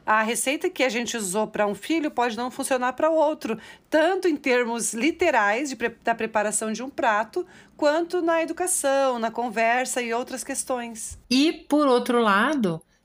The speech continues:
Speaker 2: também não negligenciar a experiência que a gente já tem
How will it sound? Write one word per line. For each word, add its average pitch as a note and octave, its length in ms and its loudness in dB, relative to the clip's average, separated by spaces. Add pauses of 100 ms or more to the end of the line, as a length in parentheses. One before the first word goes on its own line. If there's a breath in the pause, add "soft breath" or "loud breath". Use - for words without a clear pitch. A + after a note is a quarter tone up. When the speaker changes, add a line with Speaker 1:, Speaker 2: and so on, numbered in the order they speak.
(180)
Speaker 2:
também B3+ 580 4
não C4 240 4
negligenciar B3+ 1120 2
a A3 60 2
experiência A3 720 2
que D#4 120 -2
a D#4 60 2
gente D4+ 440 2
já B3 320 2
tem C#4+ 560 2